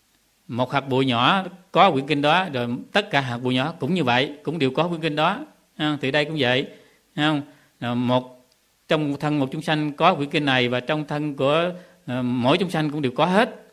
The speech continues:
không ai thiếu hết. Nhưng vì bị các thứ vọng tưởng chấp trước nó che, đó, không nhận ra được. À, bởi vì vọng tưởng chấp trước mê lầm lâu đời, giờ chỉ thấy có cái ngã này thôi, thấy không?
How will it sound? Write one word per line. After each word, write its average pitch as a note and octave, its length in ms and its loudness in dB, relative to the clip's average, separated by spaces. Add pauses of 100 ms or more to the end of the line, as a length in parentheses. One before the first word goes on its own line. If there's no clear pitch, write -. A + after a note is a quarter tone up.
(160)
không D#3+ 180 -4
ai D3+ 100 2
thiếu F3 180 0
hết. F#3+ 180 0 (800)
Nhưng D#3 300 2
vì B2 200 2
bị A#2 240 0
các D#3+ 220 0
thứ F3+ 180 2
vọng B2 260 -2
tưởng B2+ 220 0
chấp D#3+ 220 -4
trước F#3 200 2
nó E3 80 -2
che, C#3 400 2 (460)
đó, A#2 560 0 (100)
không C#3 220 -2
nhận A#2+ 140 -2
ra C3 140 2
được. A2+ 400 -4 (380)
À, B2 260 -4 (360)
bởi B2+ 180 2
vì A#2+ 480 2 (2000)
vọng C3 320 -2
tưởng C3+ 360 0
chấp F3 220 -2
trước F#3+ 200 -2
mê D3+ 140 2
lầm B2 260 2
lâu C#3 200 -2
đời, A#2+ 360 2
giờ A#2+ 220 0 (100)
chỉ B2+ 120 -2
thấy D#3+ 220 -2
có F#3+ 160 -4
cái E3+ 140 -2
ngã B2 320 -4
này B2+ 100 -8
thôi, C#3 220 -8 (680)
thấy D3+ 100 0
không? D3+ 100 -2